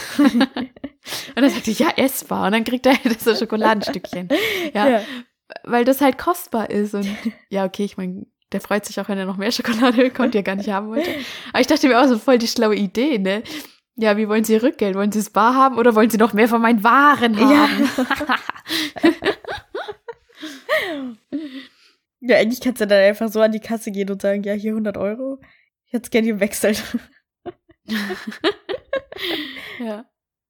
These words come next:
Speaker 1: Ja, okay. Also ich wäre durch.
Speaker 2: Ich auch.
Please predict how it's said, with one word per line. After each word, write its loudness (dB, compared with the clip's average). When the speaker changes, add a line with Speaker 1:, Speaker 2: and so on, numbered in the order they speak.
Speaker 1:
Ja, -4
okay. -14
Also -6
ich -10
wäre -10
durch. -8
Speaker 2:
Ich -10
auch. -14